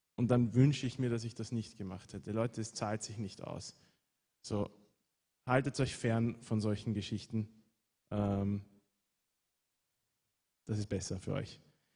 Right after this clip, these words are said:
Das dritte Problem ist, dieser Mangel an Geld, der mich unglücklich macht und mich dazu bringt, unsaubere Methoden zu ergreifen, um mehr Geld zu verdienen,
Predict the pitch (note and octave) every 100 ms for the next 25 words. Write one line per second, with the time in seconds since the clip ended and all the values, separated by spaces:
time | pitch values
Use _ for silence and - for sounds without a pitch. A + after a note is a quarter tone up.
0 | _ _ - - C#3+ G3 C#3 B2 A2 G#2+
1 | A2 C3 F3 - - - _ _ _ _
2 | _ _ _ _ - - - _ _ _
3 | - C#3 C#3+ D3 G#3+ A#3 F3+ E3 D3+ F3
4 | - C#3+ C#3 F3+ A#3+ E3+ D3 D3 D3 E3
5 | F#3 - - - D3+ D3+ - C#3+ D#3+ C#3
6 | F3 G#3 - - G3+ A3+ E3 C#3+ C#3+ C#3+
7 | C#3+ D3+ D#3+ D#3 - C#3 B2+ C3 C#3+ -
8 | C#3+ C3 C3+ F3+ C3+ B2 - C3 C3+ B2
9 | B2+ D#3